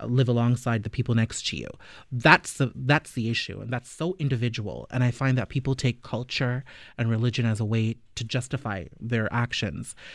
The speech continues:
And I think that if you have the actions of being open-minded, and listening to people and understanding where they're coming from, what their experiences are,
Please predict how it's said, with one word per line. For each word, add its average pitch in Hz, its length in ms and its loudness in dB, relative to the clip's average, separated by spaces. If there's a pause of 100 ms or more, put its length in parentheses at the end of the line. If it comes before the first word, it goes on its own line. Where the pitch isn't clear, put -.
(140)
And 160 120 6
I 160 60 6
think 208 220 2
that 165 140 4
if 131 220 -2
you 139 560 4 (300)
have 147 240 4
the 139 120 4
actions 131 440 2
of 113 260 -6
being 127 220 2
open-minded, 107 680 0 (920)
and 135 160 8
listening 135 340 8
to 131 80 2
people 113 300 0
and 113 100 6
understanding 120 520 6
where 113 100 4
they're 110 100 0
coming 117 280 2
from, 113 320 -4 (320)
what 127 160 2
their 127 100 4
experiences 120 680 2
are, 113 340 2